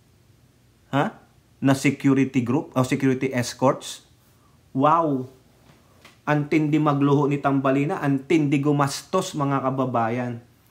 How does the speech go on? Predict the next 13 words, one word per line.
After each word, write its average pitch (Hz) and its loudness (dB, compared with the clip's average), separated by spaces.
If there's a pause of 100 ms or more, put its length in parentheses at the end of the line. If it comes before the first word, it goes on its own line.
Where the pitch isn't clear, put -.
(340)
O 196 4
ngayon, 220 4
yung 196 4
nililintaya 202 2
nila 190 2 (640)
na 156 0
sinasabi 180 0
nilang 175 0
abruptly 165 2 (880)
relieving 160 2
the 151 2
seventy-five 156 0
police 151 -2